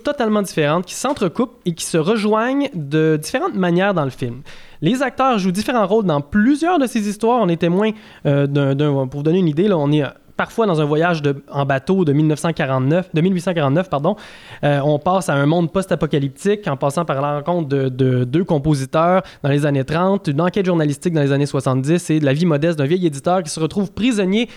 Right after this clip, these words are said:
d'un hospice en Angleterre. Euh, pourquoi c'est un bon film de date ? Euh,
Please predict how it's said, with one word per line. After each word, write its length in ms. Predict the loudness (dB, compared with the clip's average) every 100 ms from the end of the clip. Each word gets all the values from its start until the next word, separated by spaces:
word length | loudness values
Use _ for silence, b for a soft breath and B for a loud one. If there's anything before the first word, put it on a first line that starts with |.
| B
d'un 180 | 0 0
hospice 480 | 0 -2 -4 -4 -4
en 140 | -2 0
Angleterre. 560 | 0 -2 -4 -8 -12 -16 B B B B B B -2
Euh, 220 | 2 2
pourquoi 320 | 0 0 0
c'est 120 | 0 0
un 80 |
bon 100 | 2
film 160 | 0 0
de 80 | 2
date ? 420 | 2 0 -2 -2
Euh, 760 | 2 4 4 4 4 4 2